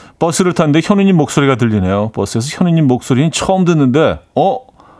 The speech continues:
하고 아는 사람 만난 것처럼 반갑네요. "오늘 하루 출발이 좋아요." 하셨습니다. 아, 감사합니다. 네. 아니, 그 낯선 공간에서 그 이혼의 음악 앨범이 들리는 것만으로도 이렇게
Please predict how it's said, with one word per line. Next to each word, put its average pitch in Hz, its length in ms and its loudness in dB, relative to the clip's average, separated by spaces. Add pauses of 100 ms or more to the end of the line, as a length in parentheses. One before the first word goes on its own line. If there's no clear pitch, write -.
(100)
하고 143 260 -2
아는 139 300 0
사람 156 260 0
만난 135 360 2
것처럼 135 360 0
반갑네요. 92 600 -4 (440)
"오늘 104 180 -2
하루 107 340 -2 (280)
출발이 117 420 -2
좋아요." 101 520 -2
하셨습니다. - 540 -16 (580)
아, 80 300 -6
감사합니다. 90 760 -4 (400)
네. 85 80 -8 (1080)
아니, 135 160 -2
그 143 80 -2
낯선 135 300 0
공간에서 135 760 2 (1200)
그 104 600 -4 (1400)
이혼의 131 280 2
음악 120 260 0
앨범이 113 360 0
들리는 110 460 0
것만으로도 95 600 0
이렇게 113 240 -2